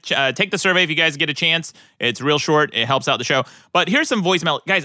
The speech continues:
I got so much voicemail this last week. I spent a minimum of forty-five <laughs> minutes listening to voicemail. And, guys, I do listen to every single voicemail.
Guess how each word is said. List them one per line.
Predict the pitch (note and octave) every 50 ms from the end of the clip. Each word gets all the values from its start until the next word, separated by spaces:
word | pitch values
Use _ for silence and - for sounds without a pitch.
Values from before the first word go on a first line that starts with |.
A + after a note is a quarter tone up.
| - -
I | F#3+ A3+ A3
got | F#3+ F#3+ D3+ A#2+ - - -
so | - - - G3 F#3+ F#3+ F#3 E3
much | D#3 D3 C#3+ B2 - A2+
voicemail | B2 B2+ A#2+ A#2 - A#2 G#2 F2+ E2+ E2 - _ _ -
this | A#2+ A#2 - B2+
last | A2 G#2 G2 -
week. | G#2+ G#2 F#2+ F2+ - -
I | B2+ D#3 G3+ G#3
spent | F3 - - - F3+ E3 D#3 - -
a | C#3+ C#3
minimum | C#3 D3+ E3+ F#3 F3+ D#3+ C3+ A#2+ A2+ G#2+ G#2 - A2+
of | A2 G#2
forty-five | - - D#3+ D#3 C#3+ - C#3 B2+ C3
<laughs> | B2
minutes | A#2 F3 E3 - -
listening | A#2+ B2 A2 - A#2 A2+ G#2+
to | F#2 G2+
voicemail. | F#2+ G2+ G2 F#2 - G#2 F#2+ F#2 F#2+ - - - - -
And, | E3+ F3
guys, | F3 F#3+ F3+ D#3
I | E3+ E3+
do | D3+ E3 G#3+ A#3+
listen | A3 G3+ - G3 F#3
to | D#3 E3 -
every | D3+ D3+ E3 D#3
single | - D#3+ C#3+ B2+
voicemail. | A#2 B2 A#2 A2 B2 A#2 A2+ A2 G#2+